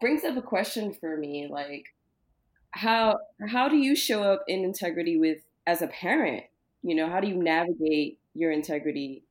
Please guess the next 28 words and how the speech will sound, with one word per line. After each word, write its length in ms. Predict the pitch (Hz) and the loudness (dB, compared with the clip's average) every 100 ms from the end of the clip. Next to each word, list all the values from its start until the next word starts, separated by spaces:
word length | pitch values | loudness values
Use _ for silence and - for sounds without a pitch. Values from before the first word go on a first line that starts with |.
| - | -4
as 200 | 151 147 | -2 -2
a 80 | 151 - - | -6 -12 -12
parent? 380 | 139 131 - - - - _ _ _ _ - | -10 -10 -12 -14 -14 -16 _ _ _ _ -6
Um, 560 | 151 147 143 135 135 147 _ - | -2 -2 -2 -6 -10 -14 _ -2
we 160 | 160 | 0
spoke 300 | 156 170 156 | 0 0 0
a 20 | |
little 220 | 156 151 143 | 0 -2 -2
bit 280 | 143 135 - - | -4 -8 -14 -8
about 420 | 147 143 139 135 | -4 0 0 0
that 260 | 147 135 131 | -2 0 0
as 180 | 139 139 | -4 -4
well 380 | 139 165 160 143 | -2 0 2 0
with 160 | 143 | -4
Naila, 720 | 143 139 135 135 135 135 139 - _ _ _ _ - | -6 -6 -6 -6 -8 -12 -14 -20 _ _ _ _ -4
and 600 | 147 143 139 135 139 - _ - | -2 -2 -4 -6 -10 -14 _ -6
I, 400 | 143 143 135 135 | -2 0 0 -2
you 180 | 131 160 | -2 0
know, 80 | 165 | 0
I 140 | 139 | 0
expressed 800 | 147 135 - - 143 135 - - - - | -2 -2 -8 -6 -2 -2 -4 -12 -16 -8
a 60 | 151 | -8
few 240 | - 143 | -4 -6
things 580 | 143 143 135 127 135 - - | -4 -6 -6 -8 -10 -16 -12
about 560 | 147 135 127 123 131 - _ _ _ - - | -8 -4 -4 -4 -8 -14 _ _ _ -20 -6
my 120 | 160 | -4
daughter, 440 | 147 143 139 139 143 | -2 -2 -4 -6 -6
and 340 | 156 156 147 | -2 -2 -2